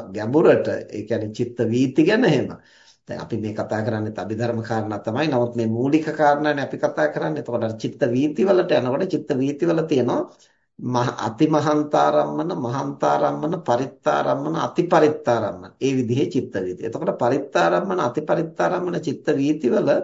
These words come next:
විශේෂයෙන්, අ, අ, ඒවැදී අර ජවන්සිත ඇති වෙන්නේ නැතුව දැන් විශේෂයෙන් අතිපරිත්තාරම්මන වෙනකොට ජවන්සිත මොකුත් නැහැ.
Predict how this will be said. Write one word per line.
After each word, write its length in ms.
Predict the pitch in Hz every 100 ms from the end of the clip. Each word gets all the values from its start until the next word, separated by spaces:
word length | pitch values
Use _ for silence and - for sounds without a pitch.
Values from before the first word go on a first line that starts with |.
| - - _ _
විශේෂයෙන්, 500 | - 117 147 151 160 143 123
අ, 140 | 117 104 107 110 _
අ, 120 | 110 - 101 90 85 - _ _ _
ඒවැදී 600 | 117 139 156 160 170 302
අර 160 | 240 190 175 135 - 107
ජවන්සිත 720 | 110 131 151 165 - 247 262 - _ _ _ _ _ _ -
ඇති 220 | 139 180
වෙන්නේ 280 | 180 180 156
නැතුව 400 | 131 113 - 202 240
දැන් 200 | 190 131
විශේෂයෙන් 400 | 120 151 147 185
අතිපරිත්තාරම්මන 920 | 120 113 156 190 180 - 190 175 170 165
වෙනකොට 320 | 160 170 -
ජවන්සිත 480 | 247 170 180 220 208
මොකුත් 340 | 208 185 131 -
නැහැ. 280 | 202 127